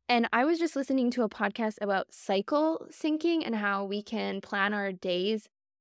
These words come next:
and weeks and months around what phase of our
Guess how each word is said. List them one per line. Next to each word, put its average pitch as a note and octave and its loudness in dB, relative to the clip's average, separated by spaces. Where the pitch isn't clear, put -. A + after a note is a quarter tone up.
and G#3 -2
weeks D#4 2
and A3 -2
months B3 0
around G3+ 0
what G3 -2
phase G3 2
of F#3+ -2
our F3+ -4